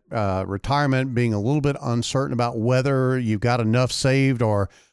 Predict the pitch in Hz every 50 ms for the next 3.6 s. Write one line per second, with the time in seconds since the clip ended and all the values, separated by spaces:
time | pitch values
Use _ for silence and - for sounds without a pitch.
0 | _ - 123 127 131 127 120 113 104 123 113 110 117 123 135 143 127 - 135 123
1 | 127 127 127 135 123 - 127 123 127 127 131 127 117 120 113 113 - - 117 120
2 | 120 123 123 120 110 104 107 107 120 139 139 131 123 127 127 117 - - 127 127
3 | 123 - - 117 - 139 131 127 120 120 - -